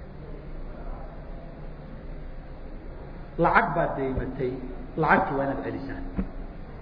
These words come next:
Neef xoolaa aad deymatay, isagii oo kale waa inaad celisaa. Cayntii lagaama rabo. Oo lacagtii aad deymatay, waxba aad ku gadatay, tagtay.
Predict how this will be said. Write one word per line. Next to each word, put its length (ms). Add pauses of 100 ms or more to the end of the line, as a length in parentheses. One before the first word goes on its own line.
(580)
Neef 320
xoolaa 400
aad 180
deymatay, 600 (400)
isagii 460
oo 120
kale 240
waa 140
inaad 200
celisaa. 440 (420)
Cayntii 460
lagaama 460
rabo. 280 (2500)
Oo 140
lacagtii 480
aad 200
deymatay, 480
waxba 200
aad 120
ku 160
gadatay, 360
tagtay. 340